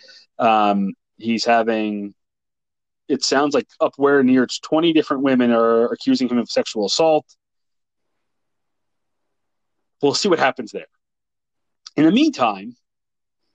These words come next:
they've signed Mark Ingram, Phillip Lindsay, and restructured David Johnson's deal. So they have three running backs that I don't know what they're gonna do with. Johnson and Ingram,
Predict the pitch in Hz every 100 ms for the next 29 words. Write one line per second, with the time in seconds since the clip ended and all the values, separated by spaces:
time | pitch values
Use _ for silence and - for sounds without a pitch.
0 | _ _ - 151 156 175 156 147 165 220
1 | 180 160 160 175 _ _ _ _ 165 180
2 | 160 147 139 127 127 123 151 - 156 143
3 | - 127 139 131 - 127 117 - 107 101
4 | 104 - - - - - 147 180 175 151
5 | 143 135 131 127 - - - _ _ _
6 | _ - 135 135 131 127 127 117 107 104
7 | 98 - 139 151 151 147 139 139 135 135
8 | 131